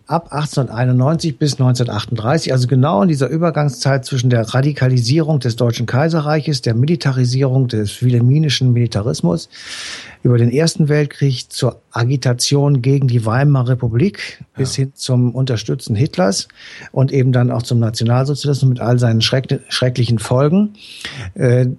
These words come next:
Speaker 1: dieser Prozess ist ja interessant. Wie kann es denn eigentlich sein, dass eine intelligente Gesellschaft, die sehr der Modernität aufgeschlossen ist, die sehr,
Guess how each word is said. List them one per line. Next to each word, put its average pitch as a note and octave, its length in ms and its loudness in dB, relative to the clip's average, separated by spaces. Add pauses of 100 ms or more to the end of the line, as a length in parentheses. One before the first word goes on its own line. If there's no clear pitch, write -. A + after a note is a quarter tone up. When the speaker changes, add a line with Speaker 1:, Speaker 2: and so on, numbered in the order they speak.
(100)
Speaker 1:
dieser D3 360 0
Prozess D#3+ 420 0
ist B2 140 -4
ja A#2+ 120 0
interessant. A2+ 460 -4
Wie B2+ 80 -2
kann F3 180 0
es G#3 120 0
denn F3 100 0
eigentlich C3 300 -4
sein, D3 260 0
dass D3+ 160 -2
eine C3+ 300 0
intelligente C#3 560 0
Gesellschaft, D3 640 0
die C3+ 100 0
sehr C3 400 2
der C3 160 0
Modernität B2 640 2
aufgeschlossen C#3 680 -2
ist, B2 180 -2
die A#2 100 0
sehr, C3+ 420 2